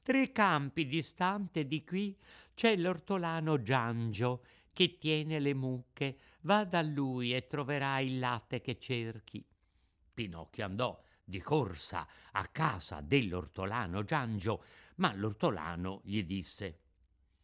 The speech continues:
"Quanto ne vuoi del latte?" "Ne voglio un bicchiere pieno." "Eh, eh, un bicchiere di latte costa un soldo. Comincia intanto dal darmi il soldo."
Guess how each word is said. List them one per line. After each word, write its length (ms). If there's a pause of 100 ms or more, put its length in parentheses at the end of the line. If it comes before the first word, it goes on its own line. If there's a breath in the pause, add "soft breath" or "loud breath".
(160)
"Quanto 680
ne 180
vuoi 640
del 180
latte?" 600 (680)
"Ne 200
voglio 440
un 140
bicchiere 720
pieno." 760 (340)
"Eh, 320
eh, 320 (380 loud breath)
un 120
bicchiere 480
di 120
latte 580
costa 400
un 140
soldo. 640 (360 soft breath)
Comincia 580
intanto 840
dal 260
darmi 400
il 100
soldo." 640